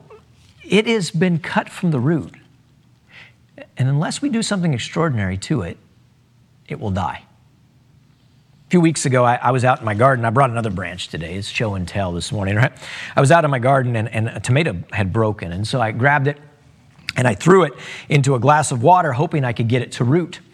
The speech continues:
And it was doing well. It was, like, perking up, and everything was wonderful with it. And, and then the other day, I walked past, and I noticed that it was, that it was wilting, and it was dying. And so I grabbed it and pulled it out of the glass, and I noticed something.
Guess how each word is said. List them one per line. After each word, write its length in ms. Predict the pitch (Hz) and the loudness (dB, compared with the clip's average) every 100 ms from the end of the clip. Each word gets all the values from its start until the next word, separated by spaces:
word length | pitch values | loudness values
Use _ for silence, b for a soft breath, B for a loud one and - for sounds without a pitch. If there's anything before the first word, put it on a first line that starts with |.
| B B B B | B B B B
And 80 | 175 | 2
it 20 | |
was 100 | 277 | 4
doing 280 | 175 320 226 | 4 4 6
well. 340 | 165 202 147 - | 6 6 2 -4
It 80 | 131 | -8
was, 140 | 151 156 | -4 0
like, 240 | 151 147 | 0 0
perking 340 | - - 160 | 0 2 2
up, 380 | 147 156 156 - | 2 2 0 -4
and 80 | 123 | -2
everything 360 | 156 165 165 151 | 0 0 0 -2
was 140 | 113 | 0
wonderful 460 | 120 147 151 - 139 | 0 2 0 0 0
with 240 | 147 131 | 0 2
it. 160 | 165 - B B B B - | -2 -2 B B B B 0
And, 160 | 160 170 | 2 4
and 120 | 175 | 2
then 120 | 254 | 4
the 80 | 262 | 2
other 100 | 202 | 2
day, 120 | 247 | 2
I 100 | 269 | 2
walked 320 | 175 151 - | 2 2 0
past, 340 | - 254 - 185 | 0 0 0 0
and 80 | |
I 80 | 139 | 0
noticed 480 | 123 240 285 156 - - _ | 2 0 0 -4 -6 -16 _
that 180 | 147 151 | -2 0
it 140 | 156 | 0
was, 380 | 139 123 110 - - _ _ _ - | -2 -2 -4 -10 -18 _ _ _ -12
that 120 | 135 | -8
it 60 | |
was 140 | 117 101 | -4 -2
wilting, 480 | 101 226 - - 87 | 2 0 0 -8 -6
and 80 | |
it 80 | 107 | -6
was 120 | 104 | -6
dying. 340 | - 156 143 107 | -2 0 0 -2
And 80 | 98 | -2
so 100 | 180 | -2
I 60 | |
grabbed 340 | 139 254 349 277 | 0 -2 -2 -4
it 60 | |
and 100 | 135 | -6
pulled 240 | - 196 180 | -2 -2 0
it 80 | |
out 120 | 160 123 | 0 0
of 40 | |
the 80 | 104 | -2
glass, 460 | 113 143 123 - - B B B | -2 0 -2 -6 -12 B B B
and 120 | 139 | 0
I 40 | 143 | 2
noticed 400 | 170 277 92 - | 0 -2 -6 -8
something. 360 | 76 76 - | -10 -12 -18